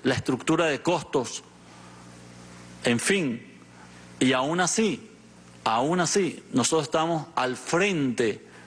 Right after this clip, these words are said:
para acompañarles en la solución de cualquier problema, como lo hemos hecho,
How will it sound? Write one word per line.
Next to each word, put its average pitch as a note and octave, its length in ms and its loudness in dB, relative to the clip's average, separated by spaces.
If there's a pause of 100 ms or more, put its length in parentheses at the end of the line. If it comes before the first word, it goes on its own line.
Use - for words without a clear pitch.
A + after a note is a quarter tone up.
(260)
para D3 200 2
acompañarles F3 1160 0 (340)
en C#3+ 160 2
la D3 80 2
solución F#3+ 640 0 (100)
de D#3+ 220 -2
cualquier F3 540 0
problema, D#3 540 0 (800)
como E3+ 240 4
lo D#3+ 80 4
hemos F#3 260 2
hecho, D#3 360 -2